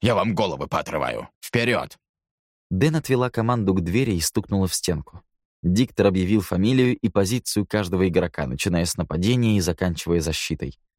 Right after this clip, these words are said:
Кевин вышел на поле первым, и при его появлении весь стадион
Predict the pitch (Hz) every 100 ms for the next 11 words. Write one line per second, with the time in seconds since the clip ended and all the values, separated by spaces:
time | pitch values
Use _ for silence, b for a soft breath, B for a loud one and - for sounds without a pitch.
0 | _ 147 147 143 131 - 107 104 92 98
1 | 90 98 80 58 - - _ _ - 76
2 | 87 85 85 80 85 82 98 101 101 95
3 | 82 101 123 - - - 101 95 101 101